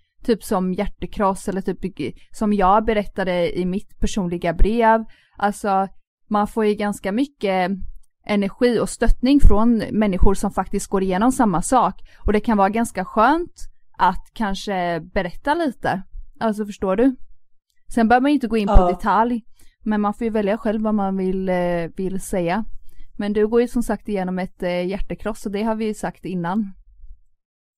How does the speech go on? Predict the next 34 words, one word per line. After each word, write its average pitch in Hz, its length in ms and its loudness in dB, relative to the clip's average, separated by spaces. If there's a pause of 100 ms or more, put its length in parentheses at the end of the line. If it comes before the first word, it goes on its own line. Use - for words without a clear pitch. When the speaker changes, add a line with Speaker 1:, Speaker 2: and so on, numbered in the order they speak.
(140)
Speaker 2:
Ja, 185 380 2 (140)
men 214 120 0
sen 220 160 2
är 208 100 4
det 185 60 2
så 196 120 0
mycket 190 640 0
grejer 165 640 4 (540)
som 185 220 0
jag 185 120 6
inte, 185 260 -4
som 196 140 0
jag 190 60 4
väljer 175 200 4
att - 60 -2
inte 196 460 2
lägg-, 190 320 -2
alltså, 190 200 -2
Speaker 1:
Ja. 185 200 4
Speaker 2:
prata 185 220 0
om 214 120 2
i 151 40 0
podden. 143 380 -4 (300)
Men 202 480 2
som 202 200 2
jag 180 140 0
kommer 170 400 0
definitivt 180 600 -2
ta 190 80 0
upp 156 220 -4
när 165 220 -4
allting 147 320 -4
är 147 40 -8
klart. - 340 -6